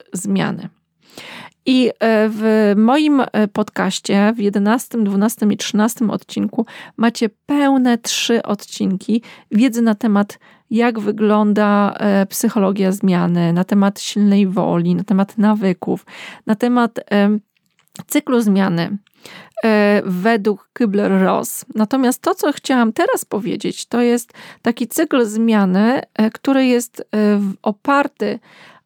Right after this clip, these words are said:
o inne wyniki badań. O jakie, to wam napiszę w opisie, to nie jest tutaj akurat teraz najistotniejsze. Natomiast świadomość i znajomość tego cyklu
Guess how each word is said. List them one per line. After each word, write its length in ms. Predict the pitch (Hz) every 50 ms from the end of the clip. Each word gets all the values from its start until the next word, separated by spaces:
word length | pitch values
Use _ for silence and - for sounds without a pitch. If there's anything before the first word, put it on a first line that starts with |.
| _ -
o 160 | 233 220 - -
inne 360 | - 311 370 370 320 269 233
wyniki 420 | 196 - 220 214 214 202 - - 202
badań. 480 | - 180 160 160 - 160 156 196 233 - _ _ _ _ _ _ _ -
O 100 | - 240
jakie, 300 | 262 269 285 277 - 233
to 120 | - 196
wam 200 | 185 185 190 190
napiszę 420 | 180 180 185 - 254 - - 208 202
w 120 | 196 - - 226 196 - -
opisie, 560 | - 196 - - 202 165 - - 226 240 254 -
to 140 | - 233
nie 160 | 220 214 208 196
jest 180 | 190 196 -
tutaj 220 | - - 196 185 -
akurat 440 | 190 - - 185 - 196 190 -
teraz 360 | - - 202 190 190 190 - -
najistotniejsze. 1040 | 196 202 202 196 180 196 - - 190 - - 226 185 190 185 - - - 269 339 - - - - - - - - - -
Natomiast 540 | 226 220 - 311 339 311 262 240 - - _ _ _ _ _ _ _ _ _ _ _ _ _ _ _ _ _ _ _ -
świadomość 880 | - - - 240 226 196 190 269 330 349 330 247 233 208 - - - - _ -
i 120 | - 226
znajomość 600 | 208 208 202 196 196 208 262 339 349 285 247 -
tego 260 | - - - 190 - 180
cyklu 540 | - - - - - 202 180 190 190 -